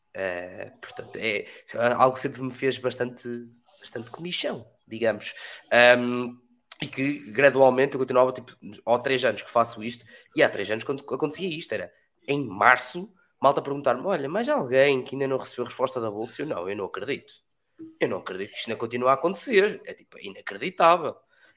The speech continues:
Ah, eu, e, e a cena foi este ano, houve em outubro ou deze-, ou novembro, houve mais gente a receber resposta a mais cedo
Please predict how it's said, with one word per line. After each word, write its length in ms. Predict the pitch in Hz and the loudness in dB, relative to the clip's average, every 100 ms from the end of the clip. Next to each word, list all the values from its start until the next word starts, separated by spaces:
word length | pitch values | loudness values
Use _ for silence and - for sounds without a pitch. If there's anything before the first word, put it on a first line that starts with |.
| - | 0
Ah, 240 | 120 120 | 4 4
eu, 160 | 120 127 - - | 4 -2 -4 -6
e, 240 | 120 120 | -4 0
e 20 | |
a 40 | 147 | 0
cena 280 | - 156 156 | 0 2 2
foi 220 | 156 123 | 2 0
este 240 | 127 - | 0 4
ano, 360 | 156 120 104 92 - - - - - - _ | 6 6 0 -10 -14 -20 -20 -20 -20 -20 _
houve 400 | 135 143 123 127 | -2 -2 0 0
em 100 | 127 | 2
outubro 440 | 127 123 139 139 123 | 2 -2 -6 -2 -4
ou 60 | |
deze-, 320 | 120 - - - | -4 -8 -10 -6
ou 180 | 117 117 | -4 -4
novembro, 640 | 117 123 131 117 107 95 - - _ | -4 0 0 0 -6 -8 -14 -20 _
houve 260 | - 131 117 | -4 -2 0
mais 360 | 135 143 147 131 | 4 6 6 2
gente 460 | 104 127 127 120 | -4 -2 -2 -4
a 40 | 110 | -8
receber 320 | - 120 120 | -8 -6 -6
resposta 720 | - - 123 107 - 104 95 _ _ _ | -6 -4 -2 -2 -4 -6 -8 _ _ _
a 80 | 110 | -8
mais 320 | 110 117 113 | 0 0 2
cedo 420 | - 110 107 226 | -2 -4 -6 -10